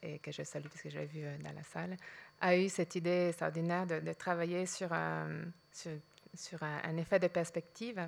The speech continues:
avec cette photo qui, qui, qui crée comme un espace virtuel. Euh, et puis, vous verrez, elle a poursuivi cette, euh, cette idée avec, euh, avec les textes, mais on en parlera après.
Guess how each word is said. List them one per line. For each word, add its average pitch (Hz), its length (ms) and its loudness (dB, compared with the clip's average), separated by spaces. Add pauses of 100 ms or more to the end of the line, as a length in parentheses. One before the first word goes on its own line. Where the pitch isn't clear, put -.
avec 160 300 0
cette 175 220 -2
photo 208 480 -2 (480)
qui, 165 600 2
qui, 160 800 0
qui - 180 -6
crée 226 300 4
comme 190 140 4
un 175 100 4
espace 180 560 6
virtuel. 165 720 0 (520)
Euh, 151 320 0 (120)
et 180 100 0
puis, 185 200 2
vous 175 100 8
verrez, 170 340 4
elle 175 160 6
a 156 80 2
poursuivi 180 640 4
cette, - 320 -4
euh, 147 240 -4
cette - 300 -12
idée 151 280 -2
avec, 143 360 -8
euh, 156 320 -8
avec 156 240 -8
les 151 60 -4
textes, - 340 -8
mais 156 100 -2
on 147 60 -4
en 151 80 -4
parlera 147 400 -6
après. 190 320 -12